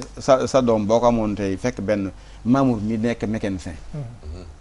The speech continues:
Speaker 1: Wala mu nekk tailleur, ngeen ko jàngalal ma ko.
Speaker 2: Hmm.
Speaker 1: Mais est-ce que bis bi mu ñëwee da ngay jël xam-xam bépp, day jël xam-xam bépp xa-, xëpp ko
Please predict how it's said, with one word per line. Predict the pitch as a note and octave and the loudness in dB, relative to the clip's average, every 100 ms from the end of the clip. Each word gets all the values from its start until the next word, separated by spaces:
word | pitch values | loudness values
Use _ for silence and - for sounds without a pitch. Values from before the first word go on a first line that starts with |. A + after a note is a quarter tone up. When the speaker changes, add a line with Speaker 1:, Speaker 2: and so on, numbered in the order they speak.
| - - - - | -20 -20 -20 -12
Speaker 1:
Wala | G2+ A#2+ | -4 0
mu | A#2+ | 4
nekk | C3 C3+ B2 | 4 2 -2
tailleur, | A#2 G#2 E2+ - - | -4 -6 -8 -14 -14
ngeen | A2 A#2 | -6 -4
ko | A2 | -2
jàngalal | G#2 A#2+ A2 F#2+ | -2 0 -2 -4
ma | E2 | -8
ko. | - - | -10 -14
Speaker 2:
Hmm. | D3+ C3 - - - - - - - - - - - - - | -12 -12 -14 -20 -20 -20 -20 -20 -18 -18 -20 -20 -20 -20 -12
Speaker 1:
Mais | G#2 C#3+ | -6 -4
est-ce | - | 2
que | |
bis | D#3 D#3+ B2+ | 4 4 4
bi | |
mu | D3 C#3+ | 8 8
ñëwee | B2 | 10
da | B2+ | 8
ngay | C#3 | 8
jël | C3+ | 8
xam-xam | B2+ B2 A#2 | 8 6 4
bépp, | G#2+ A2+ - - | 2 0 -6 -10
day | D3+ C#3+ D3 | 0 6 8
jël | D3+ | 6
xam-xam | C#3+ B2 A2+ | 6 4 4
bépp | A#2+ - | 2 -2
xa-, | - - C#3+ | -10 -10 -4
xëpp | |
ko | C3+ | -4